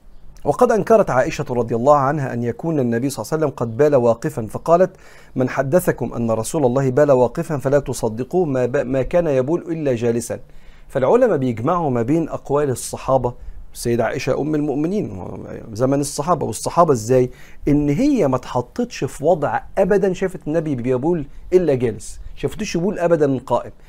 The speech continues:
حذيفة كان مع النبي في مكان فيه قمامة، فممكن يبقى القمامة دي فيها نجاسة، فلو النبي وطى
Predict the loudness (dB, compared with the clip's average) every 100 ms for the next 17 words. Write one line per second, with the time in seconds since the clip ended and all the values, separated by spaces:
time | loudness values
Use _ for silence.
0 | -20 -20 -12 -2 8 8 8 0 -2 0
1 | 0 2 0 0 0 0 -2 2 0 0
2 | -8 -20 -6 -6 0 0 0 -2 -4 -4
3 | -4 -2 -4 -4 -8 -4 -2 0 0 0
4 | 0 2 2 2 0 -6 -4 0 2 4
5 | 4 4 -2